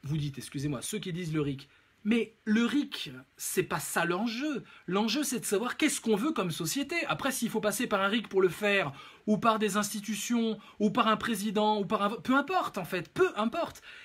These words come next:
Est-ce qu'on est capable tous ensemble de dessiner une sorte de, de, de façon de faire de la politique qui nous satisfasse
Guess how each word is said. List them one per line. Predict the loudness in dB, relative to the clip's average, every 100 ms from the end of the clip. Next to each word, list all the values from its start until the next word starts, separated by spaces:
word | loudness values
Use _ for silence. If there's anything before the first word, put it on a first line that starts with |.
| 0
Est-ce | 0 2
qu'on | 2 2
est |
capable | 2 -2 0 0 -2
tous | -6 -6
ensemble | -6 -6 -6 -4 -4 -6 -14 -8
de | 0 0
dessiner | 2 2 0 0 2 4 2 0 -6 _ _ -4
une | -2
sorte | -2 -2 -2 -4 -10 -10
de, | -4 2 2 0 -8 _ _ _
de, | -6 -4 -4 -6 -10 _
de | -6
façon | 0 0 0 -2 -2
de |
faire | 0
de | 2
la | 2
politique | 2 -2 -2 -6 -2
qui |
nous | -2
satisfasse | -2 -2 -4 -4 -8 -4 -4 -4 -6